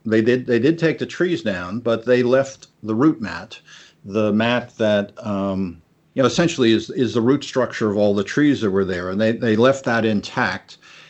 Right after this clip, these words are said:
And then they started pushing soil,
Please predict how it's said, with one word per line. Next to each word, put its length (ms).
And 160
then 160
they 140
started 640
pushing 560
soil, 640